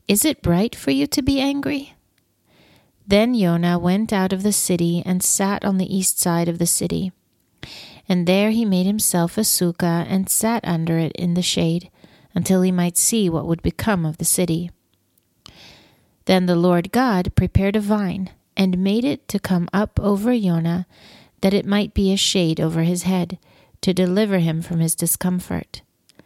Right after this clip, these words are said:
So Yonah was exceedingly glad because of the vine. But God prepared a worm at dawn the next day, and it chewed on the vine so that it withered.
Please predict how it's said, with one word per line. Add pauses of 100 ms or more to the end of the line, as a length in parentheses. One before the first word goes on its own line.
(640)
So
Yonah
was
exceedingly
glad
because
of
the
vine. (920)
But
God
prepared
a
worm (120)
at
dawn (220)
the
next
day, (540)
and
it
chewed
on
the
vine
so
that
it
withered.